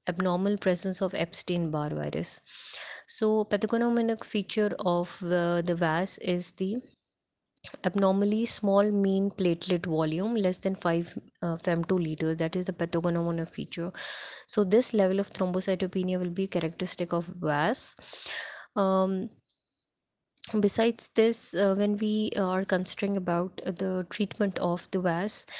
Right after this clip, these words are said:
we need to, uh, give the supportive treatment and specific treatment। So for s-, supportive treatment, when in case of thrombocytopenia leading to bleeding, we are going to do the platelet transfusion, but these platelets should be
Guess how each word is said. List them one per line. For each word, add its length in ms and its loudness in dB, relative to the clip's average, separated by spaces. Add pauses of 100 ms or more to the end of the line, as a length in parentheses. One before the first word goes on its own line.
(380)
we 580 0
need 280 0 (120)
to, 360 0
uh, 60 -4
give 240 -4
the 80 0
supportive 480 0
treatment 360 -4
and 100 2
specific 600 0
treatment। 520 -6 (160)
So 160 0
for 140 0
s-, 320 4 (120)
supportive 640 0
treatment, 640 -4 (260)
when 280 -4
in 200 -4
case 280 -2
of 100 -6
thrombocytopenia 920 -2
leading 340 -2
to 80 -2
bleeding, 580 -2 (560)
we 100 4
are 100 6
going 280 0
to 100 -8
do 200 -4
the 220 -2 (520)
platelet 380 0
transfusion, 840 0
but 280 -2
these 280 -2
platelets 400 -2
should 160 -2
be 100 -6